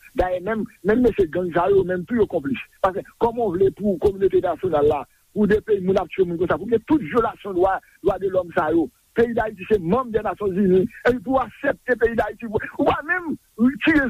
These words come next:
zòrèy peyi d Ayiti, Eta d Ayiti, pou di non, tout vyolasyon dwa de lòm sa yo. Pou ki sa y a fèt? Masak a fèt la Saline, masak a fèt Bel-Air. E pi pou pèsò, pou kominote nasyonal pa di, janm di anyen, e pou y aksepte sa y a fèt, e pou y ap di se eleksyon pou fèt.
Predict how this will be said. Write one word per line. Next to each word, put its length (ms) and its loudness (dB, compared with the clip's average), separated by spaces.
zòrèy 300 -2
peyi 180 -2
d 60 2
Ayiti, 180 -6
Eta 220 -2
d 80 0
Ayiti, 320 -4
pou 100 4
di 160 6
non, 300 2
tout 140 2
vyolasyon 480 -2
dwa 160 4
de 80 2
lòm 200 0
sa 120 -2
yo. 160 0
Pou 80 -8
ki 140 -2
sa 100 2
y 80 0
a 80 -8
fèt? 320 0
Masak 560 -2
a 60 -6
fèt 160 0
la 160 -2
Saline, 560 -6
masak 400 0
a 140 -8
fèt 180 2
Bel-Air. 400 0
E 120 4
pi 80 4
pou 220 2
pèsò, 280 -2
pou 120 2
kominote 320 0
nasyonal 400 0
pa 160 -4
di, 140 0
janm 180 0
di 120 -2
anyen, 520 0
e 80 2
pou 140 -4
y 60 2
aksepte 640 -4
sa 120 0
y 80 0
a 40 -4
fèt, 180 0
e 100 4
pou 140 0
y 40 2
ap 80 -4
di 120 -14
se 120 4
eleksyon 320 -2
pou 120 -6
fèt. 160 0